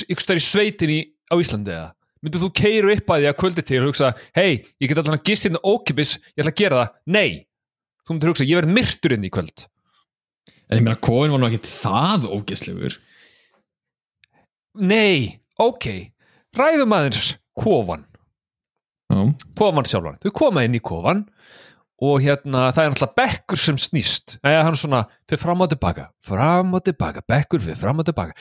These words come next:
Speaker 1: Það er engin vindur. Trén eru ekki að hreyfast, en bekkur fer fram og tilbaka. Svo allt í einu stoppar hann. Fyrsta sæn um það, „Get the fuck out of there.“ Svo labba, en þau gera það ekki, þau labba inn.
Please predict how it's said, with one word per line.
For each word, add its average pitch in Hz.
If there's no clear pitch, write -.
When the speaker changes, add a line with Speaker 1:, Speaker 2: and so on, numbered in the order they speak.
Speaker 1:
Það 139
er 233
engin 208
vindur. 147
Trén 208
eru 208
ekki 214
að 185
hreyfast, 101
en 95
bekkur 170
fer 85
fram 147
og 160
tilbaka. -
Svo 160
allt -
í 165
einu -
stoppar 180
hann. -
Fyrsta 220
sæn 185
um 160
það, 175
„Get 190
the 185
fuck -
out 165
of 110
there.“ 82
Svo 175
labba, 196
en 202
þau 196
gera 196
það 113
ekki, 87
þau 180
labba 185
inn. 85